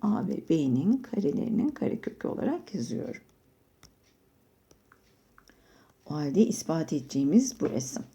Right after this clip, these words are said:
Gelin başlayalım. Şimdi, e, aslında ben şu şekli çizerek de bayağı bir şeyler yapmış oldum. Şimdi ne yapacağım buradan? Nasıl o, bu formüle gideceğim? Gelin ne yaptığımızı birlikte yapalım.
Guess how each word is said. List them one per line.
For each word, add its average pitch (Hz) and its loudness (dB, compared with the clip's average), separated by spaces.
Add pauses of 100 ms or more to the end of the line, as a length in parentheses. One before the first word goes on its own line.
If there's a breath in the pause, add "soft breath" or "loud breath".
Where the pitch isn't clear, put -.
(120)
Gelin 139 2
başlayalım. - -2 (560 loud breath)
Şimdi, 277 -2 (100)
e, 220 6
aslında 202 2
ben 175 2
şu - 2
şekli - 0
çizerek 151 2
de 190 4
bayağı 156 4
bir 117 -4
şeyler 165 4
yapmış 139 0
oldum. - -4 (720 soft breath)
Şimdi 147 -4
ne 135 0
yapacağım 143 -2
buradan? 139 0
Nasıl 165 0
o, 135 2 (300)
bu - -6
formüle 131 0
gideceğim? 214 2 (300)
Gelin 170 -4 (300)
ne 233 -2
yaptığımızı 147 0
birlikte 131 0
yapalım. - -4